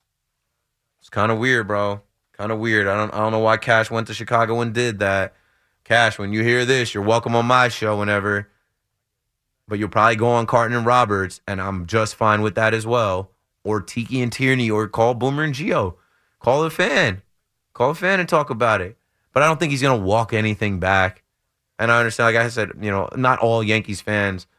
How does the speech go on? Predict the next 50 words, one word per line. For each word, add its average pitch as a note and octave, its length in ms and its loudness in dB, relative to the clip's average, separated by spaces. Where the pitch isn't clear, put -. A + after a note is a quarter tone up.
are A2 120 0
rubbed G2+ 260 0
the G2 120 -2
wrong G2+ 260 2
way A2 160 2
about, F#2+ 320 -2
uh, F#2 220 -4
about F#2+ 320 0
what G2+ 100 0
he F#2+ 60 -2
said. G2+ 360 0
You G2+ 60 -2
know, F#2+ 140 -2
C-Mac G#2 480 -2
defended G2 420 -4
him. G2 260 -2
And C#3+ 140 0
I D#3 120 2
know, A#2 260 0
you - 60 -6
know, G2+ 220 -4
I A#2+ 60 2
get G#2 200 0
it. G2+ 120 -6
C-Mac C3 380 0
has B2+ 120 -6
defended A#2+ 440 -4
Cashman A2+ 400 0
a G#2+ 40 2
lot. C3 380 2
Uh, A2 300 4
s-, - 380 -8
you B2 160 -4
know, G2+ 180 -4
I B2 120 0
get B2 400 0
that B2+ 260 -2
Cashman B2+ 420 0
has A2+ 160 0
done A#2 220 2
a A2+ 40 2
lot A2+ 200 4
of G2 240 0
good A#2 220 -2
things, B2 300 0
but, G2 160 -10
like, G2 240 -2
that's A2+ 260 -2
his A#2+ 140 0
job. G2 560 2